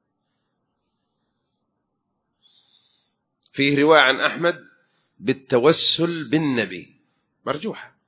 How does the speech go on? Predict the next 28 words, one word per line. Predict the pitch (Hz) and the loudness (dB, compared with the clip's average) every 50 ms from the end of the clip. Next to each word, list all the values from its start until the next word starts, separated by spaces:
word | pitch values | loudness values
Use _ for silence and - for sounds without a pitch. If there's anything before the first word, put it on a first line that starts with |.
| _ _ _ _ _ _ _ _ _ _ _ _ _ | _ _ _ _ _ _ _ _ _ _ _ _ _
والصحيح | - 123 - - - 120 90 113 127 156 175 165 - - - _ _ _ _ _ 120 | -6 -4 -4 -4 -4 -6 -6 -4 -4 -2 -4 -4 -6 -12 -20 _ _ _ _ _ -10
التوسل | 117 - _ - 117 110 120 135 - - - - 120 104 | -10 -10 _ -10 -4 -2 -2 -2 -2 -2 -4 -4 -4 -4
الذي | 104 104 104 101 104 98 | -4 -6 -6 -6 -4 0
فعله | 123 131 123 131 117 113 113 | 0 0 2 2 0 0 2
الأعمى | 101 123 131 113 113 110 98 90 | 2 2 2 2 0 -2 -6 -8
في | 104 104 | -8 -4
عهد | 95 127 135 127 117 | -4 -4 -4 -4 -6
النبي | 123 123 123 127 131 156 170 139 | -6 -4 -4 -4 -4 -4 -4 -4
بدعاء | 101 110 120 120 127 120 104 117 127 101 90 | -2 -2 -2 0 2 2 4 4 2 2 0
النبي، | 107 98 95 90 85 80 85 82 - _ _ _ _ | -4 -8 -8 -10 -12 -12 -16 -20 -20 _ _ _ _
لأنه | 95 113 131 147 | -8 -6 -4 0
دعا. | 143 143 107 98 92 - - - - _ _ _ _ _ _ _ _ _ _ - - - | 0 0 0 -2 -6 -12 -18 -20 -20 _ _ _ _ _ _ _ _ _ _ -20 -14 -10
فالحديث | - 117 104 98 98 101 92 95 107 113 135 156 147 - | -8 -8 -8 -6 -8 -8 -8 -6 -4 -2 -2 -2 -2 -2
تقدير: | - 117 - 104 110 135 143 147 147 143 - _ | -6 -6 -6 -8 -8 -6 -4 -4 -4 -6 -10 _
"أسألك"، | - - - - - - 139 139 131 117 - - 139 151 151 - _ _ _ _ _ _ _ _ _ _ _ - | -10 -8 -8 -10 -8 -8 -8 -6 -6 -8 -6 -6 -8 -8 -8 -12 _ _ _ _ _ _ _ _ _ _ _ -12
اللهم | 107 107 110 113 120 120 120 113 | -10 -8 -4 -4 -4 -2 -4 -4
توسل | 110 - 120 135 135 - - 135 123 | -4 -2 -2 -2 -2 -2 -2 -4 -4
إليك | 120 131 147 143 139 143 | -2 -2 -2 -4 -4 -6
بنبيك، | 131 120 160 180 175 160 147 185 190 190 190 190 208 196 - - - - 110 - | -4 -2 0 2 2 2 2 2 0 0 0 0 -2 -2 -4 -10 -20 -20 -18 -12
الإمام | 107 113 117 123 123 131 143 | -8 -8 -6 -6 -6 -6 -8
أحمد | 139 - - | -10 -12 -14
أخذ | - 104 | -20 -20
ظاهر | 95 98 131 131 120 104 104 | -12 -8 -6 -6 -6 -6 -8
هذا | 98 | -10
الحديث | 87 98 95 76 | -10 -14 -16 -14
بنبيك | 87 101 107 101 95 101 92 82 - | -14 -12 -12 -12 -12 -12 -14 -14 -12
في | - 147 | -10 -10
رواية، | 185 208 147 92 78 | -8 -8 -8 -10 -14